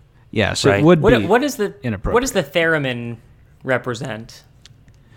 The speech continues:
Speaker 1: The unknown.
Speaker 2: That's
Speaker 3: Sure.
Speaker 2: a, that's a,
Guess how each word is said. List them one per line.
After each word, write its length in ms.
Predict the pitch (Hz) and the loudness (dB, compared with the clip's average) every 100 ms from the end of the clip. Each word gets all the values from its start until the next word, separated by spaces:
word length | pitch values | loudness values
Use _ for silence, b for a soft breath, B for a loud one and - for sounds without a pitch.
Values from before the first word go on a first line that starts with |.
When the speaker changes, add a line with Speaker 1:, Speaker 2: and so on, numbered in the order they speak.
| b b b b b b _ _ - _ _ _ - | b b b b b b _ _ -20 _ _ _ -4
Speaker 1:
The 140 | 175 | 2
unknown. 500 | 185 147 107 95 143 - - - - - - _ _ - - _ - - - - - - - - - - - | 4 4 0 -2 -4 -8 -18 -20 -20 -20 -20 _ _ -20 -20 _ -20 -20 -20 -20 -20 -20 -20 -20 -20 -20 2
Speaker 2:
That's 140 | 185 - | 4 6
Speaker 3:
Sure. 120 | 208 | 6
Speaker 2:
a, 20 | |
that's 160 | 185 160 | 6 6
a, 160 | 165 | 4